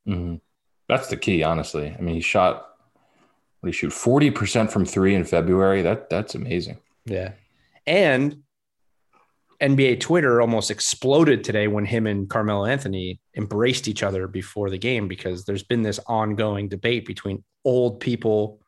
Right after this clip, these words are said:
Speaker 2: and young people on Twitter on who is actually Melo.
Speaker 1: Oh.
Speaker 2: It's a lot of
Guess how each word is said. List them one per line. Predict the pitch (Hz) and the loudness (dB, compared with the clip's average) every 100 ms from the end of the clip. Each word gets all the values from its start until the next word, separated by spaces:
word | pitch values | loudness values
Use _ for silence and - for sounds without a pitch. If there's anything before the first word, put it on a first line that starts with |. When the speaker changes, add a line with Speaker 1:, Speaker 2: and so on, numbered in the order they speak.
| _ _ _ - | _ _ _ -6
Speaker 2:
and | 104 | -2
young | 107 120 127 | 0 0 0
people | - 95 98 | -2 -4 -2
on | 92 92 | -2 -2
Twitter | - 120 95 | 0 0 2
on | 90 90 _ _ _ | -2 -6 _ _ _
who | - 151 | 2 4
is | 123 | 4
actually | 117 120 - 113 98 | 2 -2 -2 -4 -2
Melo. | 101 110 92 - - _ _ _ _ _ _ _ _ _ _ _ - | 0 -2 -4 -10 -18 _ _ _ _ _ _ _ _ _ _ _ -8
Speaker 1:
Oh. | - - - 123 - - - - - | -6 -6 -2 -4 -2 -10 -12 -14 -8
Speaker 2:
It's | - | 0
a | |
lot | 127 147 | 4 6
of | 143 120 107 | 4 4 0